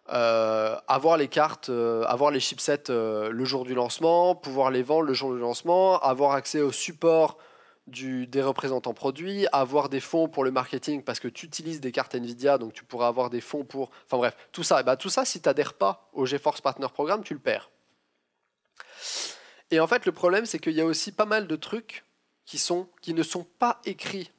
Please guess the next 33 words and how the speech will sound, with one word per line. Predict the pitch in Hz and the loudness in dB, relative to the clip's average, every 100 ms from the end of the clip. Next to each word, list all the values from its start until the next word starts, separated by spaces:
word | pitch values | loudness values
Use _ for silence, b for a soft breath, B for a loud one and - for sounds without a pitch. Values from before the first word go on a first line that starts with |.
| _ _ _ | _ _ _
dans | 135 147 | -4 -2
cette | - 131 | -2 -6
espèce | 135 - 147 | -4 0 0
d'accord | 131 143 - 160 147 139 - | 0 0 2 4 4 2 -6
GeForce | 139 131 131 139 - | -6 -4 -2 -2 -2
Partner | 131 127 120 | -4 -6 -6
Program. | 135 156 220 | -4 -2 -2
Donc | 147 117 | -4 -6
il | |
y | |
a | 110 | -6
toute | 104 160 139 | -6 -12 -10
une | 127 | -6
liste, | 139 - 113 | -6 -6 -10
tout | - 147 | -6 -6
un | |
contrat | 120 135 - | -4 -2 0
écrit, | 127 - 233 | -2 -4 -8
mais | 175 | -4
il | |
y | |
a | 135 | -2
aussi | 135 208 | -2 -2
des, | 156 165 B B B B B B - | 0 -2 B B B B B B -6
des | 139 143 | -2 -2
clauses, | 139 190 202 170 | 2 4 6 4
on | |
va | 135 135 | 2 2
dire, | 143 160 147 - | 2 0 0 -8
sombres | - - 196 202 170 135 | -4 2 6 6 4 0
et | 139 | 0
non | 156 | 2
écrites, | 156 147 - 233 - | 0 -2 -6 -8 -6